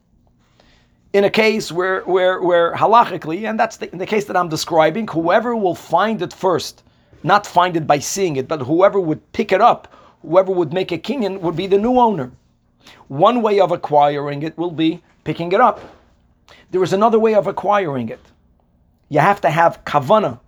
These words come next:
for what I'm saying to work halachically, but this is the concept. If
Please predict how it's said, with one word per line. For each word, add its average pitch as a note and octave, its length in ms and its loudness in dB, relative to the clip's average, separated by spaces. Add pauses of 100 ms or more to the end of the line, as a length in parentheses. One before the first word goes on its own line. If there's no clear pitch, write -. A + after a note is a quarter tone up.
(120)
for C3+ 100 -16
what C#3+ 160 -4
I'm C#3+ 100 -4
saying C3+ 300 -6
to D3+ 100 -4
work D#3 260 0
halachically, D#3+ 720 0
but C3 140 -6
this E3 200 -8
is E3 100 -8
the G3 100 -6
concept. - 480 -6 (380)
If D#3 160 -4